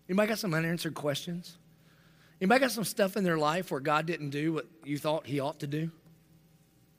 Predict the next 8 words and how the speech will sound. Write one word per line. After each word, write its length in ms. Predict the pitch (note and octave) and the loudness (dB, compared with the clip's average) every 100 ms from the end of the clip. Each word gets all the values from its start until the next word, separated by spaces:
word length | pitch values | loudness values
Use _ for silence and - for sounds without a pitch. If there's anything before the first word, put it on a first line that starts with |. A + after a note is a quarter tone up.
| - | -12
I 80 | - | -8
do. 260 | F#3 G3+ G3 - - - - _ _ - - _ - - | -4 -4 -6 -12 -20 -20 -20 _ _ -20 -20 _ -18 -10
I 100 | C#3 | -2
do. 220 | D#3 E3 | 0 0
I 60 | D3 | 0
got 120 | D#3 | -2
some 100 | D#3 | -2
stuff 260 | - D3 | 0 0